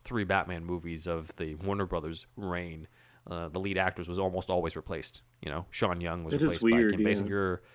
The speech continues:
Speaker 1: and then Rene Russo was replaced by Nicole Kidman, so, in Batman Forever. So it's sorta weird how that, uh, sort of became a tradition. Uh, but, uh, we're looking at this version of it, and it looks just,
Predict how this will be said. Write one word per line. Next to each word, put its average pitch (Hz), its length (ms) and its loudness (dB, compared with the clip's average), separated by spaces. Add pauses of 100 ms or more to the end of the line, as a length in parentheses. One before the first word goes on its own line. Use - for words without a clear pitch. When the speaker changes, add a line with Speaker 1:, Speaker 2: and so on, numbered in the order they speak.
(220)
Speaker 1:
and 90 160 -4
then 87 100 -4
Rene 87 200 -2
Russo 92 480 2
was 85 180 -2
replaced 85 380 -6
by 76 420 -8
Nicole 85 240 -4
Kidman, 98 600 0
so, 90 520 2 (400)
in 92 140 -4
Batman 87 240 -2
Forever. 92 380 0
So 87 260 -2
it's 87 80 -6
sorta 156 180 4
weird 92 360 -2 (200)
how 90 160 -2
that, 82 320 -4
uh, 76 260 -2 (260)
sort 85 240 -4
of - 180 -20
became 87 260 -4
a 78 80 -4
tradition. 87 500 -2 (500)
Uh, 85 240 0
but, 90 300 0
uh, 95 60 0
we're 104 120 0
looking 135 320 0
at 104 240 2 (100)
this 123 240 2
version 120 440 2
of 104 200 0
it, 117 240 2
and 143 520 0 (580)
it 220 140 6
looks 202 220 6
just, 175 160 -4